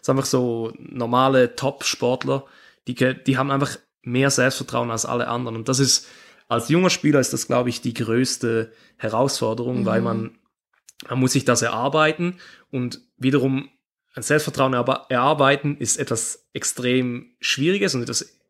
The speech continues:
Speaker 1: äh, ein
Speaker 2: Mhm.
Speaker 1: sehr langer Prozess,
Speaker 2: Mhm.
Speaker 1: aber Selbstvertrauen verlieren geht ruckzuck.
Speaker 2: Das stimmt.
Speaker 1: Das ist, das, das geht,
Speaker 2: Das ist ein
Speaker 1: das
Speaker 2: krasser
Speaker 1: geht
Speaker 2: Gedanke,
Speaker 1: ex-,
Speaker 2: ja.
Speaker 1: extrem schnell und
Speaker 2: Mhm.
Speaker 1: das ist, ich glaube, das ist bei mir rein sportlich gesehen die, das, das Schwierigste.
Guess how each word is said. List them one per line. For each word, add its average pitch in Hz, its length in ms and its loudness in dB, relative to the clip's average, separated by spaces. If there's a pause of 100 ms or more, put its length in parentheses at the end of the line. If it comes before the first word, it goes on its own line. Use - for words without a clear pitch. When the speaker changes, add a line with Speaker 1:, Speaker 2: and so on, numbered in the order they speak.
Speaker 1:
äh, 120 140 -2
ein 98 220 -2
Speaker 2:
Mhm. - 20 -2
Speaker 1:
sehr 151 180 2
langer 131 240 2
Prozess, - 600 -2
Speaker 2:
Mhm. 196 340 -4
Speaker 1:
aber 110 180 -6
Selbstvertrauen 117 560 -4
verlieren 123 400 -2
geht 113 340 -8
ruckzuck. - 440 -4 (280)
Speaker 2:
Das - 200 4
stimmt. 415 240 4
Speaker 1:
Das 240 60 4
ist, 165 280 2 (240)
das, 135 240 -4
das 143 220 -4
geht, 147 260 0 (240)
Speaker 2:
Das 254 120 -4
ist - 60 -6
ein 285 100 0
Speaker 1:
das 285 160 0
Speaker 2:
krasser 285 80 0
Speaker 1:
geht 311 160 2
Speaker 2:
Gedanke, 240 280 -4
Speaker 1:
ex-, 220 300 0
Speaker 2:
ja. 202 120 -8 (140)
Speaker 1:
extrem 160 480 0
schnell 156 360 2
und 147 160 -2
Speaker 2:
Mhm. - 20 -4
Speaker 1:
das 143 160 2
ist, 143 240 -2 (420)
ich - 120 -12
glaube, 135 180 -2
das 135 100 0
ist 147 160 0
bei 139 160 2
mir 165 460 0 (180)
rein 131 220 0
sportlich 156 440 -2
gesehen 127 440 0
die, 113 420 -8 (300)
das, - 320 -8
das 117 120 -6
Schwierigste. 107 680 -10